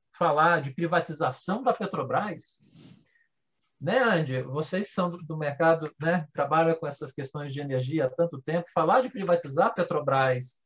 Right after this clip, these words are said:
a um ano de uma eleição tensa como a gente vai ter, numa discussão que há décadas é feita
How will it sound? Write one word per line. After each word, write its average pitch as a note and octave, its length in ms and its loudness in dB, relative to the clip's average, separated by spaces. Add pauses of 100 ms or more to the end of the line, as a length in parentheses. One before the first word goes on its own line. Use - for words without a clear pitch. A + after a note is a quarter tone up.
a D#3 180 4
um F#3+ 140 2
ano B3 360 4
de F3+ 120 -2
uma F3+ 120 0
eleição D#3 720 0 (160)
tensa F#3+ 460 0
como D3 200 -4
a C#3 40 -4
gente C#3 240 -8
vai B2+ 220 2
ter, C3 300 -4 (340)
numa F#3+ 200 0
discussão G3 560 0
que A3 140 -2
há G#3 100 6
décadas E3 720 2
é D3+ 80 -2
feita E3+ 580 0